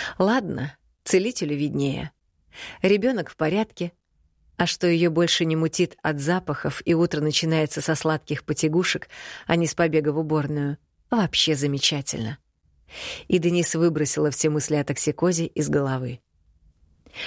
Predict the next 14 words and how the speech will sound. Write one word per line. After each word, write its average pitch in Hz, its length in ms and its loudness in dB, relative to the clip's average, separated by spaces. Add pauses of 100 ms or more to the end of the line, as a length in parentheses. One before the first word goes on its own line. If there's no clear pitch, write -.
(220)
Целитель 196 480 4
вернулся 175 480 2
в - 40 -6
кабинет 165 420 2
его 160 140 2
светлости 160 580 0
и 160 200 2
замер, 156 500 0
ожидая, 147 400 2
когда 147 320 0
милорд 151 400 0
заметит 151 520 0
и - 120 -4
позовёт. 151 640 0